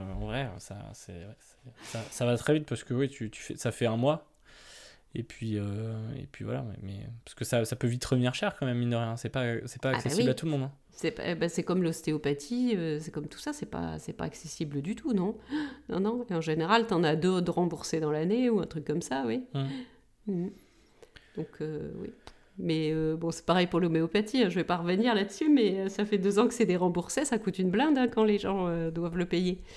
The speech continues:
Speaker 2: <laughs> Donc voilà. Euh... bon, qu'est-ce que tu pourrais rajouter là-dessus sur ces
Speaker 1: Non, mais c'est int-,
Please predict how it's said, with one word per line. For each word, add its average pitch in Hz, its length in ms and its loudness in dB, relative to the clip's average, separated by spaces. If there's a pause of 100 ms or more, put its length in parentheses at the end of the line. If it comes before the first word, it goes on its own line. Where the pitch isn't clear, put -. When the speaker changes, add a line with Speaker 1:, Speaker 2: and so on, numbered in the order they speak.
(520)
Speaker 2:
<laughs> 285 360 2
Donc 262 140 4
voilà. 240 480 6
Euh... 190 1300 4 (400)
bon, 185 340 2
qu'est-ce 247 220 2
que 254 80 0
tu 220 760 2
pourrais 208 220 0
rajouter 196 440 0
là-dessus 202 340 0
sur 196 180 -8
ces 190 640 -4 (400)
Speaker 1:
Non, 50 280 -4
mais 151 60 -4
c'est - 120 -4
int-, 113 120 0